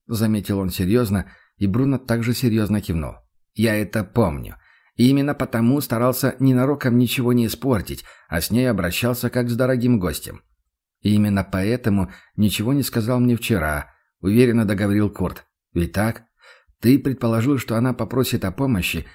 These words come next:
и я не смогу ей отказать. Слишком многим обязан. Но на мне повисло бамбергское расследование, и мне нельзя разрываться между двумя делами. И чтобы я свыкся с мыслью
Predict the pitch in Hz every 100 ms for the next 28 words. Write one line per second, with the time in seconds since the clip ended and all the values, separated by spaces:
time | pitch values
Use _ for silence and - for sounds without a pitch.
0 | _ - 90 107 135 123 123 120 123 110
1 | 107 107 87 78 - _ _ - 143 120
2 | - 127 127 107 107 120 98 78 62 55
3 | _ _ _ - 98 110 117 156 151 135
4 | 151 147 135 127 123 131 127 - - -
5 | 120 123 - 123 117 82 71 67 65 -
6 | 131 120 131 143 113 107 127 120 101 110
7 | 117 117 101 107 98 107 110 113 90 98
8 | 80 58 - _ _ _ _ - 120 127
9 | 123 120 123 127 - 113 117 123 - 107
10 | 104